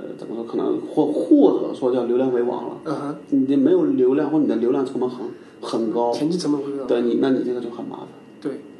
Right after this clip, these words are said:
Speaker 1: 而且还有一堆大公司。
Speaker 2: 对。
Speaker 1: 你这但凡有了好的大公，
Speaker 2: <laughs>
Speaker 1: 就，就进来一大堆。
Speaker 2: 嗯。
Speaker 1: 但在那种红海下边儿，其实你的心态也会有问题。
Speaker 2: 嗯。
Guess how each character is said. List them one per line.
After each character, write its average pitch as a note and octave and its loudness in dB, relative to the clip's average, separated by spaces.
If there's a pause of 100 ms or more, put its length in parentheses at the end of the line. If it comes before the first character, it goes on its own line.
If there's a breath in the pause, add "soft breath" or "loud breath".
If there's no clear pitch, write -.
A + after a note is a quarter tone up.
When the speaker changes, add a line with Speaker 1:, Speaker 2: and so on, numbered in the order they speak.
(720 loud breath)
Speaker 1:
而 C3+ 2
且 D3+ 4
还 D#3 2
有 C#3+ 4
一 - 4
堆 D3 4
大 C#3 4
公 C3+ 2
司。 C3 -2 (420)
Speaker 2:
对。 - 0
Speaker 1:
你 C#3 6
这 D#3+ 4
但 E3+ 4
凡 C#3+ 4
有 B2+ 6
了 B2+ 6
好 B2 0 (120)
的 A#2+ 6
大 - 2
公， C#3+ 8 (140)
Speaker 2:
<laughs> - -14
Speaker 1:
就， C3+ 6
就 C3 4
进 C3+ 2
来 B2+ 6
一 B2 4
大 B2 4
堆。 A#2 2
Speaker 2:
嗯。 D3+ -2
Speaker 1:
但 F#3+ 6
在 A#3+ 2
那 B3+ 6
种 F3+ 8
红 E3 4
海 C#3+ 0
下 B2 -2
边 - -4
儿， - -8 (120)
其 E3 -2
实 E3 6
你 - 2
的 - 0
心 C#3+ 2
态 C3+ -2
也 B2 -4 (120)
会 - -6
有 - -10 (180)
问 D#3 -2
题。 - -4
Speaker 2:
嗯。 C#4 -10